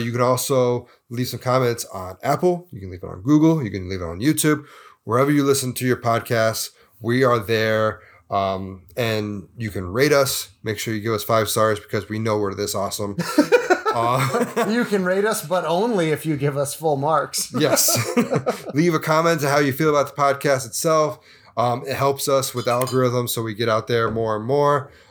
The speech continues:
Speaker 1: Um, we'll definitely be doing, we do have a collab coming up soon. Um, next episode with Turn by Turn. You did not have much left in that one.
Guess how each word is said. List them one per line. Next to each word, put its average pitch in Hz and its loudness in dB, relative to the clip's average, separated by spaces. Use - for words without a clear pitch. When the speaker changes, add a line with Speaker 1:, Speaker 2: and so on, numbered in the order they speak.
Speaker 1:
Um, 110 0
we'll 117 -4
definitely 127 0
be 117 -4
doing, 113 -4
we 117 -8
do 131 0
have 135 4
a 131 -2
collab 127 0
coming 120 -2
up 107 -2
soon. 170 0
Um, 107 0
next 120 0
episode 120 -2
with 107 -4
Turn 156 -2
by 156 2
Turn. 156 -2
You 131 -6
did 131 -6
not 110 -2
have 117 -6
much 113 -6
left 120 -4
in 143 -8
that 135 -6
one. 95 -12